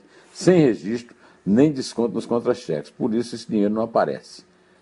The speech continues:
no setor de transparência da Assembleia como parte dos salários que eles recebiam. Entre dois mil e quatorze e dois mil e dezenove, a, a Lege aumentou em noventa e um por cento os gastos com esse benefício. Carolina Ercolim,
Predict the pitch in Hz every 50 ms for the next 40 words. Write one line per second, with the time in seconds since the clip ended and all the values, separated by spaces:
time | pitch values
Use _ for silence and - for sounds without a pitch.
0 | _ - - - - 85 - - - 82 - - - 85 - - - 78 76 78
1 | 82 82 - - - - _ _ _ _ - - _ _ - - 78 80 - -
2 | - 117 107 95 90 92 98 98 - 101 98 90 85 - 80 82 - - 85 82
3 | - 92 82 71 69 71 71 - - 80 78 80 80 82 85 - - 107 - -
4 | - - - _ _ _ _ _ _ _ _ _ _ _ _ _ _ _ - -
5 | 76 71 76 82 80 73 71 64 - 80 78 - - 71 71 - 80 80 76 78
6 | 80 82 110 107 101 92 98 104 110 107 98 92 85 58 57 78 80 78 85 85
7 | 90 85 82 80 - 107 113 110 123 131 127 120 101 151 175 180 175 175 175 160
8 | 135 139 165 160 - 143 117 - - 98 80 - - 80 73 73 67 76 73 73
9 | - - - 78 78 - 80 85 95 98 101 - - - - _ _ _ _ _
10 | _ _ _ _ - - - - - - - - 98 113 131 147 156 156 151 151
11 | - 156 151 147 147 135 104 80